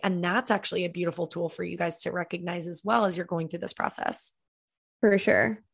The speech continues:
Speaker 2: That's such a good tip as well. And I think you kind of mentioned money mindset a bit, and it's, like, very tied to this as well, especially when you're, like, investing in yourself or when you are an entrepreneur or you're, like,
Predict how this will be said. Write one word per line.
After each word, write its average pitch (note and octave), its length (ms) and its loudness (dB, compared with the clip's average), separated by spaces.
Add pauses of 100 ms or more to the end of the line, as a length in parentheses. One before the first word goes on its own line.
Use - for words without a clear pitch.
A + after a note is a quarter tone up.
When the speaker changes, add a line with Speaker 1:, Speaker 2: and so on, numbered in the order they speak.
(100)
Speaker 2:
That's G#3+ 220 8
such G#3 160 6
a G#3 60 2
good F#3 200 2
tip - 200 -2
as F#3+ 160 -2
well. F3+ 400 4 (340)
And G3+ 480 10
I A3 80 8
think A#3+ 320 0 (720)
you A#3+ 120 8
kind A3+ 200 4
of A#3+ 80 6
mentioned G3 420 6
money G3+ 180 4
mindset G#3+ 600 6
a G3+ 60 6
bit, G3 440 8 (380)
and G#3 420 8
it's, G#3+ 160 2
like, F#3+ 140 2
very F#3 180 8
tied G3 240 2
to G3 80 6
this F#3 200 2
as F#3+ 140 -6
well, F3+ 180 4
especially F#3 380 0
when F#3+ 120 2
you're, F3+ 120 -2
like, E3+ 220 0
investing G3 480 2
in F#3+ 120 4
yourself D4 640 6
or G3+ 260 6 (240)
when G#3+ 160 8
you G#3+ 120 6
are C#4 120 10
an C#4+ 60 8
entrepreneur A#3+ 600 4
or G3+ 60 4
you're, F#3+ 200 2
like, F3+ 200 2